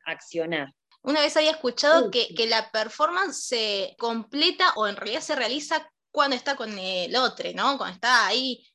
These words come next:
Speaker 2: en el convivio con el
Speaker 1: Sí.
Speaker 2: espectador.
Speaker 1: Claro, sí, eh, porque, digamos, eso es una acción que es transformadora, que no solamente, digamos, es artística, sino que es transformadora como en varios campos. Uno es el artístico, otro es el social,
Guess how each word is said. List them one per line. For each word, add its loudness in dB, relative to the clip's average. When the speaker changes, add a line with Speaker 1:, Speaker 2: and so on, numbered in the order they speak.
Speaker 2:
en -2
el -2
convivio -4
con -2
el -4
Speaker 1:
Sí. -6
Speaker 2:
espectador. 2
Speaker 1:
Claro, 2
sí, 0
eh, 2
porque, 2
digamos, 0
eso 2
es -4
una 0
acción -2
que -2
es -4
transformadora, 2
que -4
no -4
solamente, 0
digamos, -4
es -6
artística, -2
sino -4
que 0
es -8
transformadora 0
como -10
en -8
varios -2
campos. -6
Uno 2
es 0
el 0
artístico, -2
otro 6
es -4
el -2
social, 0